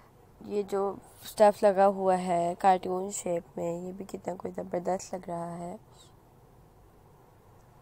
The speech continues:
ऐसे stuff की design वैसे ही बहुत ज़्यादा ज़बरदस्त लगती हैं।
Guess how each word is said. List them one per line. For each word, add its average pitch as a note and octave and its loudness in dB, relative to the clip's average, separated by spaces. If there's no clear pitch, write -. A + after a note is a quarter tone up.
ऐसे G3+ -8
stuff A#3 -2
की A#3 -4
design G#3+ 0
वैसे G3+ -6
ही G#3 -8
बहुत G3 -14
ज़्यादा F#3 -8
ज़बरदस्त F#3 -10
लगती F3+ -12
हैं। F3+ -10